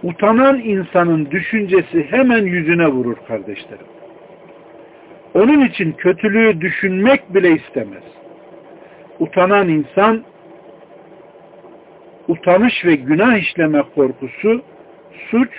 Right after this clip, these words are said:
haram ve günah alanlarından uzak tutar kendini. Böylece Müslümanın hayatı kendiliğinden arılık bir temizlik kazanır.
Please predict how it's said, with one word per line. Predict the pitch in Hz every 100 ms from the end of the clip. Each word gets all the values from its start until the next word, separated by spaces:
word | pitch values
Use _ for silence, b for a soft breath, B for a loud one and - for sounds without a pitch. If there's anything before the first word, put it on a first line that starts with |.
| - - - - - -
haram | - 156 190 247 214
ve | 170
günah | 135 120 151 208 220 160 -
alanlarından | 156 151 147 143 143 143 156 190 208 - -
uzak | 127 143 165 -
tutar | - 120 -
kendini. | - 107 101 - - - - - - - - B B B B - 208
Böylece | 262 220 165 165
Müslümanın | 170 - 202 190 190 196
hayatı | 165 165 160 156 - 220
kendiliğinden | - 247 233 214 180 165 160 226 220 -
arılık | 170 165 165 202 220 160
bir | 175
temizlik | 160 - 143 147 139 247 -
kazanır. | - 127 104 92 -